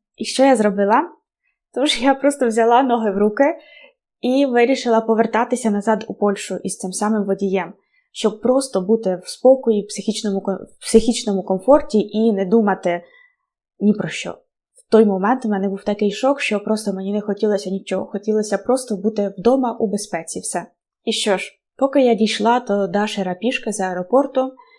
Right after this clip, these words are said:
чоловік уже встигнув розгрузитися і по-, поїхав собі у Польщу назад. І мій єдиний шанс на те, щоб все просто закінчилося,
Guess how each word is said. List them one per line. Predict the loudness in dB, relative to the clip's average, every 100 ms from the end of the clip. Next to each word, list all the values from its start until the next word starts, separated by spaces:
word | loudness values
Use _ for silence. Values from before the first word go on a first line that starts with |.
| _ _ _
чоловік | 0 2 0 -4
уже | -4 -6
встигнув | 0 0 0 -2
розгрузитися | -4 -4 0 0 2 0 -2 -4
і | -4 -6 -4
по-, | -6 -6 _
поїхав | -4 -4 -6 -10
собі | -10 -4 -4
у |
Польщу | -4 -6 -6 -10
назад. | -12 -12 -14 -16 _ -6
І | -4 -2 2
мій | 4 4
єдиний | 4 4 4 4 0
шанс | 2 2 2 -4 -6
на | -2
те, | 0
щоб | 0 -2 -6 -8
все | 0 2
просто | 2 -2 -2
закінчилося, | -8 -6 -4 0 2 2 0 -2 0 0